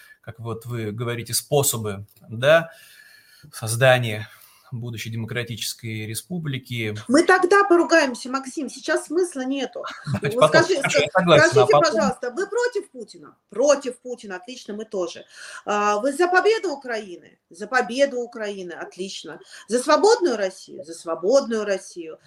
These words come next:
Speaker 2: За мирную Европу? За мирную Европу, да. За взаимодействие с Европой? Да. У нас куча общего с вами. И вот сейчас мы все вместе должны, а, добиваться того,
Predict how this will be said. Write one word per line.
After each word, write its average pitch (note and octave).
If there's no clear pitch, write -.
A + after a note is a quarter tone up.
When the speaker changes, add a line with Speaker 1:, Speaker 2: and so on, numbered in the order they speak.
Speaker 2:
За C4+
мирную F#4
Европу? G4+
За E3+
мирную A3
Европу, G3
да. F#3
За A#3
взаимодействие D#4+
с -
Европой? E3
Да. G3+
У F#3+
нас B3+
куча G4
общего F4
с -
вами. A#3
И G#3
вот C#4+
сейчас E4+
мы C4+
все B3+
вместе C4
должны, G#3
а, F#3
добиваться A#3+
того, G#3+